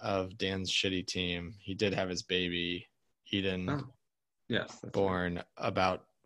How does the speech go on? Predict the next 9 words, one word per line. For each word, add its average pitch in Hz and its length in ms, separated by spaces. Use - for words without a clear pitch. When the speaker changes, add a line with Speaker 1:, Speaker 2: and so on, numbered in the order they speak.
Speaker 1:
what, 92 260
twenty, 117 440
twenty 135 320
hours 127 440
after 127 440
the 123 80
last 123 300
podcast? 120 840
Speaker 2:
Yeah. 113 280